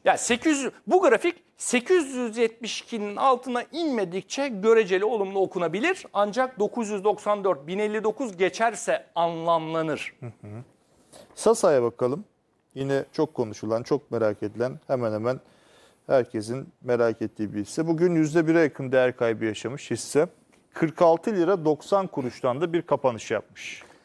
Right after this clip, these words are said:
Speaker 1: Şimdi on liralardan yetmiş liralara veya beş liralardan yetmiş liralara giden, Türkiye'de çok ciddi anlamda bir uzun vadeli yatırımcıyı içinde ve takasında tutan bir hisse senedi. Uzun zaman sonra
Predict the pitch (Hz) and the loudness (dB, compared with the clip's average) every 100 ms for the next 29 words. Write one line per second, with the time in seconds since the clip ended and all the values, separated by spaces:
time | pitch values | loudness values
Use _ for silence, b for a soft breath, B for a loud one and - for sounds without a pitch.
0 | b b - 104 - 156 165 139 120 110 | b b -12 -10 -2 0 0 -2 -2 0
1 | 101 92 107 131 131 120 120 - 131 - | 0 0 0 -2 -2 -4 -6 -8 -14 -12
2 | - 90 85 95 95 95 123 - 98 92 | -12 -10 -6 -4 -2 -2 -4 -4 -8 -4
3 | 92 95 117 110 107 - - 101 92 90 | -4 -4 -4 -6 -8 -10 -12 -10 -10 -8
4 | 85 104 92 87 - b b b b - | -10 -10 -8 -10 -12 b b b b -6
5 | 175 226 - 117 98 - - 175 - 135 | -2 -2 -2 -2 -2 -6 -6 -6 -8 -12
6 | - 180 185 127 120 117 120 110 101 135 | -8 -4 -2 0 -2 -2 -4 -4 -2 -2
7 | 151 _ _ _ _ _ 120 139 - _ | -2 _ _ _ _ _ -8 -8 -8 _
8 | 127 113 190 143 101 95 113 151 117 110 | -10 -6 -4 -4 -2 -2 -2 -2 -2 -2
9 | 127 123 107 117 120 180 - 120 - 123 | -4 -4 -4 -2 0 -2 -4 -12 -6 -2
10 | 117 135 117 - - 135 131 - 123 113 | -2 0 0 -2 -6 -6 -6 -6 -6 -6
11 | 135 135 131 143 123 117 110 - 117 113 | -8 -6 -4 -4 -4 -6 -6 -8 -6 -6
12 | 95 113 208 b b b b b - 190 | -6 -6 -6 b b b b b -2 2
13 | 262 277 185 147 120 113 165 165 117 160 | 2 2 2 2 0 -2 0 0 0 -4